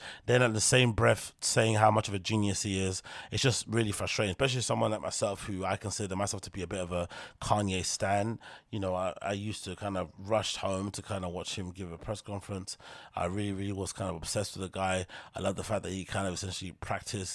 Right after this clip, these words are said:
his way into becoming a great. He was never really considered one in the beginning, um, and he just worked really hard at it, which is why I always kind of support the Ronaldo hype more than the Messi hype, because I feel like Messi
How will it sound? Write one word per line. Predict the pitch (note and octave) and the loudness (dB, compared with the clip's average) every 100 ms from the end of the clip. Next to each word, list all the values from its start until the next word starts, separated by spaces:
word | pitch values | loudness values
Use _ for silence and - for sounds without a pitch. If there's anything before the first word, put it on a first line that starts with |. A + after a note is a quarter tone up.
| - - - | -10 -18 -14
his | A#2+ G#2 | -8 -6
way | G#2 G2 - | -4 -4 -6
into | G#2+ G#2 - | -6 -4 -4
becoming | F2+ F#2 G2 E2+ | -6 -6 -8 -6
a | E2+ | -8
great. | - F#2 F#2+ - - - _ | -6 -6 -6 -10 -20 -20 _
He | A2 | -6
was | G2 | -2
never | G#2+ | 0
really | G2 G2 | 0 -4
considered | - F#2+ A2 G#2 | -4 -4 -2 -2
one | G2 F#2+ G2+ | -2 0 0
in | |
the | F#2 | -2
beginning, | E2+ F#2+ G#2+ A#2+ - - - - | -4 -2 0 -2 -4 -16 -20 -8
um, | G2 F#2 F2+ | -4 -2 -2
and | - | -2
he | G#2 | -2
just | G2 | -2
worked | A2 G2 F#2 | 0 -2 0
really | F#2+ | -4
hard | F2 G#2 | 2 2
at | F#2 E2 | 2 -2
it, | - | -6
which | G#2 | -6
is | F#2+ | 0
why | G#2+ G2+ | 4 4
I | |
always | F#2+ F#2 | 2 0
kind | - F#2+ | -2 -2
of | F2 | -2
support | F#2 - G#2 - - | -2 -2 -2 -2 -4
the | G2 | -4
Ronaldo | F#2 F#2 G2+ F#2+ | 0 4 4 4
hype | E2 F#2+ E2+ | 0 -2 2
more | F#2 | 2
than | F2+ F2 | 2 0
the | |
Messi | F2 G2+ - | 0 0 0
hype, | E2+ D#2+ | -4 -6
because | - - | -8 -12
I | F2+ | -8
feel | G2 | -4
like | E2+ | -4
Messi | F#2+ - G2+ F#2 | -4 -4 -6 -10